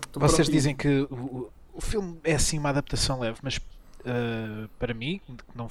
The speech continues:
Speaker 2: sou assim tão fã e que vi o filme na altura, ah, com, com outros olhos, ahm, havia ali muito, eh, que me era familiar daquilo que eu apanhava dos jogos.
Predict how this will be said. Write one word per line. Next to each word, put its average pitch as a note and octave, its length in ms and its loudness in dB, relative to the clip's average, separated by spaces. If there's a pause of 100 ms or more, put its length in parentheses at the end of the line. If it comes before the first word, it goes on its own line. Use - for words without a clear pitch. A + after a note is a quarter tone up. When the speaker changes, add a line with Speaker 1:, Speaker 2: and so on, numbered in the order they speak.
(140)
Speaker 2:
sou - 220 -4
assim - 200 -4
tão A#2 220 -6
fã A#2+ 400 -4
e G2 380 -8
que G#2 200 -10
vi G#2+ 140 -8
o G2+ 60 -8
filme A2 340 -8
na G#2+ 80 -4
altura, G#2 560 -6 (680)
ah, A2 500 -2
com, A2+ 340 -6
com - 120 -10
outros - 340 -6
olhos, B2 300 -2 (880)
ahm, C3+ 480 2 (640)
havia D#3 280 4
ali D3+ 140 4
muito, D3+ 640 0 (280)
eh, D#3 140 0 (440)
que - 80 -6
me D3+ 160 6
era E3 140 6
familiar D3 720 6
daquilo D3 340 4
que - 160 -2
eu D3 100 6
apanhava D3 520 2
dos D3 120 0
jogos. C#3 400 -2